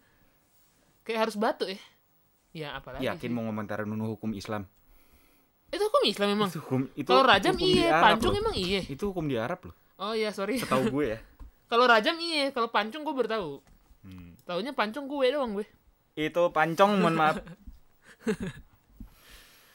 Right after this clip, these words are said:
Speaker 1: Udah.
Speaker 2: Pancong tuh yang kalau, kalau yang suka ngamen tuh.
Speaker 1: Eh,
Speaker 2: Gue takut banget tuh sama pancung.
Speaker 1: eh,
Speaker 2: Aku tak mau.
Speaker 1: gue sebenarnya mau ngomong sih, cuma kayak
Speaker 2: Anjing, tadi udah gue, udah gue
Speaker 1: Iya, gue tahu, gue tahu.
Speaker 2: ada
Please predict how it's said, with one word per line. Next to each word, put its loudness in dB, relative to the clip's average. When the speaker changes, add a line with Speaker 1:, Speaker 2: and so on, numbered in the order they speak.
Speaker 1:
Udah. 2
Speaker 2:
Pancong 2
tuh 2
yang 2
kalau, 2
kalau 0
yang -6
suka -8
ngamen -4
tuh. -14
Speaker 1:
Eh, -14
Speaker 2:
Gue -6
takut -8
banget -8
tuh -10
sama -12
pancung. -12
Speaker 1:
eh, -12
Speaker 2:
Aku -2
tak -2
mau. -2
Speaker 1:
gue 2
sebenarnya 0
mau -4
ngomong -6
sih, -14
cuma -14
kayak -12
Speaker 2:
Anjing, -12
tadi -2
udah -2
gue, -2
udah -6
gue 0
Speaker 1:
Iya, 2
gue 0
tahu, 6
gue 2
tahu. 2
Speaker 2:
ada 2